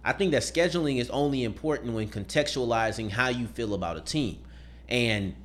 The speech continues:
I believe that Stephen F. Austin and McNeese State, I'm gonna skip over week two 'cause it's really not important to me. However, I do believe that, that week one and week three matchups,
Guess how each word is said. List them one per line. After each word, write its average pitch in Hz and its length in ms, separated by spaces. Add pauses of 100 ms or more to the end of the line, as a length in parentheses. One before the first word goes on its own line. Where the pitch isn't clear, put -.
(200)
I 147 200
believe 147 240
that 110 100
Stephen 147 320
F. 147 160
Austin 120 460 (320)
and 147 280
McNeese 131 300
State, 117 200
I'm 123 80
gonna 143 100
skip 147 280
over 135 280
week 110 240
two 82 280
'cause 110 140
it's 120 160
really 127 240
not 110 180
important 95 420
to 87 60
me. 82 220 (320)
However, 127 460
I 107 160
do 147 180
believe 143 380
that, 113 180
that 107 380 (100)
week 143 240
one 135 240
and 113 100
week 117 220
three 170 160
matchups, 127 580